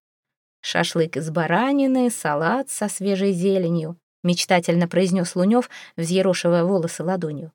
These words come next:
«Красное вино». Он дёрнул плечами, приводя своё тело в тонус. «Поехали, комар». «К чему эти взгляды? Вся эта физкультура с подтягиванием. Он что, с ней заигрывает?» «Я не смогу, Егор».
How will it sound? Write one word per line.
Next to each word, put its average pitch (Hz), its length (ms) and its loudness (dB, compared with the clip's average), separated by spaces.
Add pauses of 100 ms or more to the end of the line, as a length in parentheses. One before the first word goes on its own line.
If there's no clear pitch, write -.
(140)
«Красное 156 520 -2
вино». 156 400 -6 (520)
Он 202 200 2
дёрнул 202 340 2
плечами, 208 480 0
приводя 170 400 2
своё 165 260 -2
тело 196 300 -2
в - 80 -12
тонус. 139 400 -8 (160)
«Поехали, 208 480 0
комар». 170 420 -2 (580)
«К - 60 -12
чему 180 320 2
эти 214 140 0
взгляды? 180 540 -2 (240)
Вся - 180 2
эта 269 120 2
физкультура 214 600 0
с - 80 -6
подтягиванием. 175 680 0 (160)
Он 262 100 2
что, 180 240 -2
с - 100 -8
ней 175 140 2
заигрывает?» 190 760 -2 (440)
«Я 220 160 4
не 233 100 6
смогу, 247 360 4
Егор». 185 440 0